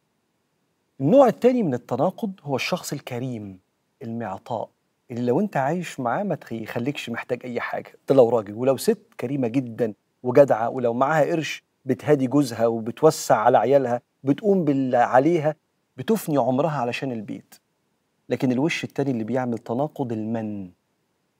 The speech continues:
والتذكير بفضلي عليك، اللي هو بالمصري بذلك يعني.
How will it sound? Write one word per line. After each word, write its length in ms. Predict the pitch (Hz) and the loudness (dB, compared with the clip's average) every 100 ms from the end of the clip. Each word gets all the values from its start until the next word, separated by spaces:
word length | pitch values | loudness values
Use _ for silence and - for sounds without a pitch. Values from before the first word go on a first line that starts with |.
| _ _ - | _ _ -8
والتذكير 760 | - _ 120 104 - 160 160 | -8 _ -4 -4 -6 -2 -2
بفضلي 880 | 117 120 - 147 123 113 117 120 117 | -2 -6 -4 -4 -4 -6 -2 -2 -2
عليك، 640 | 98 110 110 107 _ - _ _ _ _ _ _ _ _ _ | -6 -8 -10 -12 _ -20 _ _ _ _ _ _ _ _ _
اللي 160 | 127 131 | 0 2
هو 220 | 165 165 | 6 4
بالمصري 520 | 123 117 147 - 143 | 4 0 -2 -2 -4
بذلك 500 | 117 113 131 107 - | -4 2 2 2 -6
يعني. 200 | 107 - | -14 -16